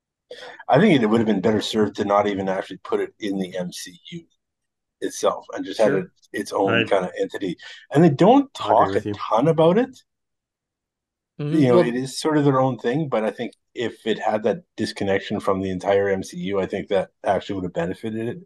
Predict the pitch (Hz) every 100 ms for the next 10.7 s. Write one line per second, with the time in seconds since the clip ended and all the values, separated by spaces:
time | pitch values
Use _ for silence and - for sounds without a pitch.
0 | _ 120 135 135 _ - _ _ _ 127
1 | 113 98 117 139 143 - 98 85 95 87
2 | 104 95 - _ _ _ _ _ - 98
3 | 98 - 113 110 92 85 80 - 110 104
4 | 107 - 127 127 107 101 90 82 87 -
5 | 127 110 98 98 - 101 92 90 - -
6 | - _ _ _ _ _ _ - 147 143
7 | 139 127 131 131 127 123 - - 127 110
8 | 107 117 117 110 107 127 113 110 110 107
9 | 101 101 107 - 127 113 107 101 104 98
10 | 95 110 110 107 104 95